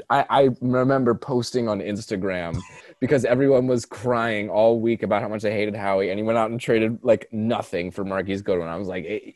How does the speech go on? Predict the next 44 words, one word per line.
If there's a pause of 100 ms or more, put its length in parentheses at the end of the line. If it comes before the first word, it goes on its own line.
eat
this.
Like,
literally
consume
it
with
your
brain (380)
and
eat
it,"
because
the
man, (460)
I, (340)
and
the
man
had
his
moments,
and
I,
I
think
he
has
a
big
brain.
But (680)
no,
you,
you,
I
mean, (560)
I,
and
I
think (1040)
the
problem
is,